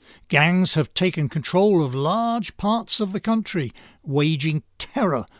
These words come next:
on residents and killing hundreds." End quote. Well, the Beeb reports that Haiti's black brethren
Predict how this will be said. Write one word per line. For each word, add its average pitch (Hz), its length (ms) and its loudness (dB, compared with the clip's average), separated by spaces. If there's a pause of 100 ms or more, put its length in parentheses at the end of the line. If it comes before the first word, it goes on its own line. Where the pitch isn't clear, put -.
(160)
on 135 240 -2
residents 147 760 -4 (220)
and - 180 0
killing 120 380 -2
hundreds." 123 800 -4 (200)
End 131 280 -4
quote. - 380 -10 (2250)
Well, 190 400 4 (640)
the 160 120 2
Beeb 226 440 4 (140)
reports 196 800 0
that 175 340 0
Haiti's 196 640 0
black 156 560 -2
brethren 156 960 -2